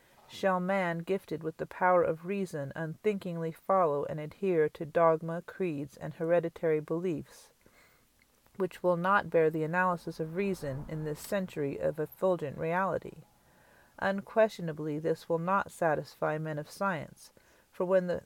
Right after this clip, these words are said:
they find premise or conclusion contrary to present standards of proof and without real foundation, they reject that which has been formally accepted as standard and correct, and move forward from new foundations.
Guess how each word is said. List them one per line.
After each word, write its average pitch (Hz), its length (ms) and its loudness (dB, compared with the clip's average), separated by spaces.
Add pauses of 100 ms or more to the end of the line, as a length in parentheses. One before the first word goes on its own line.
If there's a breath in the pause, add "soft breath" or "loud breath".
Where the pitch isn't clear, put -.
they 185 220 4
find 185 460 -2
premise 165 560 -4
or 165 140 2
conclusion 165 760 -4
contrary 180 720 -2
to 160 120 -12
present 160 440 0
standards 175 540 2
of 151 180 -6
proof - 500 -2
and 160 120 -6
without 170 380 4
real 156 180 0
foundation, 160 840 -4 (500 soft breath)
they 170 160 4
reject 170 580 0
that 170 240 4
which - 180 -6
has 165 140 -4
been 156 160 -6
formally 185 580 -2
accepted 160 680 -2
as 151 160 -4
standard 156 600 -2
and 156 180 -10
correct, - 520 0 (140)
and 165 120 -4
move 165 200 -4
forward 165 500 2
from 160 220 -6
new 160 160 -4
foundations. 160 920 -4